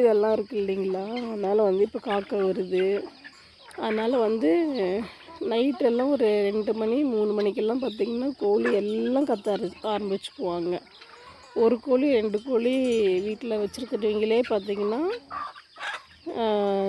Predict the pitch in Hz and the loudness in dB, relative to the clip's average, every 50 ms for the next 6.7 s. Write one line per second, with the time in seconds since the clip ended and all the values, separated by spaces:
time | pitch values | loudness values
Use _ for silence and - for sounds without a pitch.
0 | 196 226 214 - - - - - - - - - 277 262 277 277 262 247 226 208 | -2 -2 -4 -8 -16 -20 -20 -20 -20 -12 -4 -2 0 2 2 2 2 2 2 0
1 | 208 196 185 185 175 170 175 - 202 226 254 254 254 240 208 214 220 220 226 220 | 2 2 2 0 0 -2 -2 -2 0 0 0 2 2 2 2 2 0 0 0 0
2 | 226 226 240 269 254 233 220 220 226 220 214 214 226 220 214 220 208 208 202 208 | 0 2 2 2 2 2 0 0 2 2 2 0 0 0 0 -2 0 0 0 0
3 | 208 233 269 - 226 190 - - 214 202 208 196 190 185 - - - - - 262 | -2 -2 -4 -4 -6 -8 -8 -8 -6 -6 -6 -4 -6 -6 -8 -10 -18 -16 -14 -10
4 | 240 196 175 170 - - - - _ - _ _ - - - - - - - - | -8 -6 -6 -6 -8 -10 -14 -16 _ -20 _ _ -20 -20 -20 -20 -20 -20 -18 -12
5 | - 247 214 208 214 214 208 208 208 214 220 214 202 202 - - 262 233 220 233 | -8 -6 -4 -2 0 0 0 0 0 0 0 0 0 -2 -4 0 2 2 4 4
6 | 247 254 247 208 - - 262 233 220 220 202 - 277 | 2 0 0 -2 -2 -4 -6 -6 -6 -6 -8 -8 -6